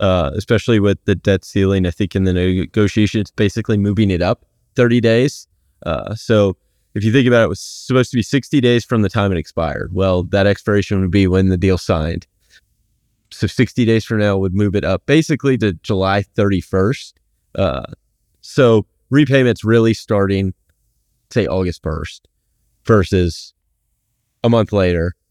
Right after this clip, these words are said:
'cause they were set to expire June thirtieth. So basically, we're sh-, we're shifting everything up a month in terms of payments. And what that does to consumer spending, I think, is the most important, because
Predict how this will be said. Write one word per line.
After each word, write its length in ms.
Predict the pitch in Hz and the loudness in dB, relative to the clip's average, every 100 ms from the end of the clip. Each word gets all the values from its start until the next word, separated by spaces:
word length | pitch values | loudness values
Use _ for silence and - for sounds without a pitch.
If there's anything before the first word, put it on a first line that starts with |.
| _ | _
'cause 140 | 101 | -6
they 140 | 90 95 | -2 -2
were 80 | 95 | 0
set 240 | 107 95 | -2 -2
to 80 | 104 | -4
expire 380 | - 95 92 85 | -4 -2 -2 -2
June 260 | 95 85 | -2 -2
thirtieth. 380 | - 113 90 82 | 0 0 0 -2
So 100 | - | -4
basically, 440 | 104 165 160 139 127 | 2 2 2 0 0
we're 120 | 110 | -2
sh-, 140 | - _ _ _ - | -6 _ _ _ -6
we're 80 | |
shifting 380 | 113 - 175 180 | -2 0 0 2
everything 380 | 156 143 135 123 _ | 2 0 0 -4 _
up 220 | 131 120 - | -4 -4 -4
a 80 | 110 | -2
month 280 | 104 98 87 | 0 0 -2
in 120 | 92 | -4
terms 260 | - 101 92 | -2 -2 -4
of 100 | - | -2
payments. 600 | 107 117 156 - - _ _ _ _ _ _ _ | 0 0 -2 -8 -20 _ _ _ _ _ _ _
And 260 | 113 113 104 | 0 2 2
what 500 | 92 92 95 110 - | 0 -2 0 0 0
that 300 | 123 135 - | 0 0 0
does 480 | 113 101 98 95 - | 2 4 2 0 -6
to 140 | - | -6
consumer 420 | 95 98 - 98 92 | -2 -2 0 -2 -2
spending, 340 | - 92 85 | -2 -2 0
I 60 | 90 | 0
think, 200 | 98 - | -2 -4
is 120 | - | -6
the 80 | 92 | -4
most 220 | 90 - | -4 -6
important, 360 | - 90 73 | -6 -6 -6
because 260 | - - | -8 -6